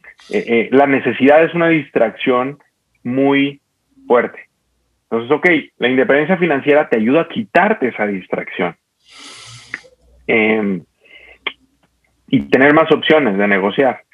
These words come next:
Eh, entonces, quiero, aquí voy a, me gustaría cerrar con una frase de Gary Vee.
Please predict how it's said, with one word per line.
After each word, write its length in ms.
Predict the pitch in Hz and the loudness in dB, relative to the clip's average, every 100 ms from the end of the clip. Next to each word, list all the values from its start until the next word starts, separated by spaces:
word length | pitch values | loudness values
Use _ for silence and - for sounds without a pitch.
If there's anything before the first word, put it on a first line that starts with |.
| - - - - - _ | -20 -20 -20 -20 -20 _
Eh, 300 | - - 98 - - _ - - _ | -4 -4 -4 -10 -20 _ -20 -20 _
entonces, 320 | 147 147 165 - _ _ _ - | 0 2 2 -2 _ _ _ -6
quiero, 260 | 123 160 165 | 0 2 2
aquí 160 | 123 151 | -2 0
voy 140 | 170 | 2
a, 100 | 165 - 127 | 0 -2 -6
me 120 | 135 | -4
gustaría 300 | 139 151 175 | -2 0 0
cerrar 240 | 202 160 165 | 0 -2 0
con 80 | 165 | -2
una 100 | 156 | 0
frase 280 | 147 147 156 | 0 0 0
de 120 | 131 | 2
Gary 240 | 120 123 120 | 2 2 0
Vee. 260 | 123 156 | -2 -6